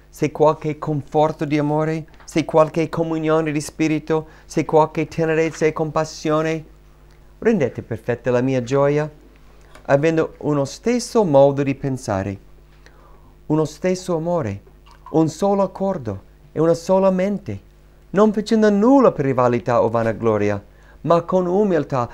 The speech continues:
ciascuno di voi stimando gli altri più di se stesso. Non cerchi ciascuno unicamente il proprio interesse, ma anche quello degli altri.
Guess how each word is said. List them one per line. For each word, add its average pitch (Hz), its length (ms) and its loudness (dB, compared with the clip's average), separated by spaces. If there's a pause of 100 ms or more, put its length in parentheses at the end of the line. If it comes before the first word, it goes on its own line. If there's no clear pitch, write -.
ciascuno 202 480 0
di 180 140 2
voi 175 180 6
stimando 175 500 0
gli 175 140 0
altri 214 480 2
più 185 160 -2
di 147 140 -2
se 147 180 -4
stesso. 123 640 -4 (1000)
Non 214 300 2
cerchi 190 460 0
ciascuno 143 560 -2
unicamente 143 540 2
il 127 100 -2
proprio 139 340 -2
interesse, 123 760 0 (320)
ma 185 140 4
anche 226 260 0
quello 208 260 0
degli 196 300 -2
altri. 190 500 -6